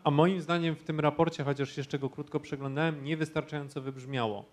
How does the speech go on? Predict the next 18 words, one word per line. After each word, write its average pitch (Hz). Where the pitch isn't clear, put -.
Instytucje 165
państwowe 135
odpowiedzialne 143
za, 127
e, 117
za 123
realizację 139
oraz 127
pisanie 151
programu 123
dla 117
górnictwa 120
węgla 120
kamiennego 120
oraz 131
polityki 143
energetycznej 131
Polski 151